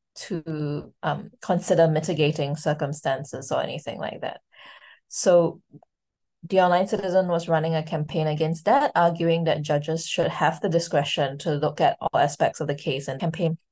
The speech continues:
to save the life of Yong Vui Kong, who was a young Malaysian from Sabah who was on death row in Singapore for drug trafficking. And, you know, Vui Kong had a very difficult childhood and very little education,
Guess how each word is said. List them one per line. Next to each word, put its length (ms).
to 100
save 300
the 80
life 320
of 240
Yong 340
Vui 160
Kong, 400
who 440
was 400
a 280
young 320
Malaysian 680
from 220
Sabah 560
who 60
was 300
on 100
death 240
row 100
in 140
Singapore 420
for 100
drug 220
trafficking. 800
And, 300
you 40
know, 80
Vui 140
Kong 240
had 380
a 80
very 160
difficult 440
childhood 580
and 200
very 140
little 240
education, 800